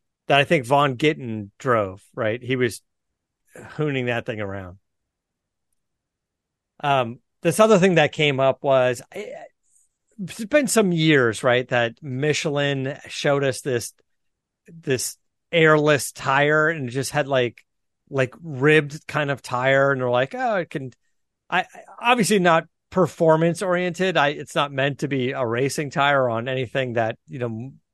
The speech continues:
like what we talk about here, but they have an airless tire, and it looks kind of the same. It's like, it's got a, a, a,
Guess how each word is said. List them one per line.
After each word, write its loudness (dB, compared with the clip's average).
like -12
what -4
we -6
talk -4
about -6
here, -4
but 2
they 4
have 4
an 2
airless 4
tire, 0
and -4
it -2
looks -6
kind -4
of -2
the -2
same. 0
It's -10
like, 0
it's -10
got 2
a, 0
a, -8
a, -4